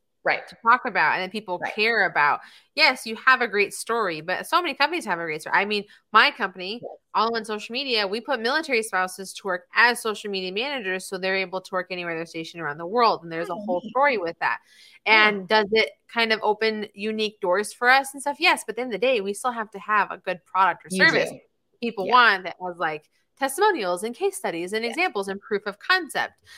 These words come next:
Speaker 2: So it's just
Speaker 1: Mm-hmm.
Speaker 2: one of those things, like, you have to not only, I think, uh, from, from what I've learned in our conversation, it's like you have to have a product that's a great quality product.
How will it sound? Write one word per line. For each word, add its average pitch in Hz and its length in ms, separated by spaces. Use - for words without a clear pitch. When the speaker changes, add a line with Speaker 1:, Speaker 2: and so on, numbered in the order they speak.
Speaker 2:
So 254 380
it's 254 160
just 370 200
Speaker 1:
Mm-hmm. 359 100
Speaker 2:
one 311 80
of 294 60
those 240 200
things, 196 280
like, 185 200
you 214 100
have 220 380
to 214 120
not 196 280
only, 175 480
I 175 100
think, 170 340
uh, - 140
from, 220 300
from 226 200
what 233 140
I've 233 220
learned 190 400
in 180 80
our 170 100
conversation, 180 640
it's 165 120
like 170 120
you 185 80
have 202 140
to 214 80
have 208 60
a 202 80
product 190 400
that's 180 160
a - 20
great 175 280
quality 175 360
product. 208 560